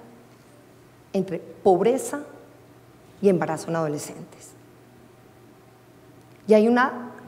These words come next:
evidencia universal que dice lo siguiente: lo que perpetúa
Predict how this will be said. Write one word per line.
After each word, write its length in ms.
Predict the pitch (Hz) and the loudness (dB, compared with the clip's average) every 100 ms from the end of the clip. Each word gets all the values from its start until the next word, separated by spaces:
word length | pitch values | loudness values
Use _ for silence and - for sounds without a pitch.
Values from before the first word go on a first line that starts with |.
| - - - - | -20 -20 -20 -4
evidencia 1160 | 214 196 165 196 170 180 240 226 202 - 156 147 - | 0 0 0 -4 -4 -2 0 0 -2 -6 -10 -10 0
universal 960 | 311 320 285 226 180 - 202 175 156 - - - - - - - - - - - - - | 6 6 6 4 2 0 0 0 -4 -12 -20 -20 -20 -20 -20 -20 -20 -20 -20 -20 -20 -10
que 140 | - 185 | 2 4
dice 500 | 196 196 - 208 214 - | 4 2 0 -4 -6 -8
lo 120 | 185 | -10
siguiente: 640 | - 156 156 151 147 - - - - - - - - - - - | -6 -6 -4 -6 -6 -12 -18 -20 -20 -20 -20 -20 -20 -20 -20 -6
lo 120 | 185 | -6
que 120 | 180 | -4
perpetúa 680 | - 151 - 151 196 180 156 | -6 -8 -8 -6 -4 -4 -6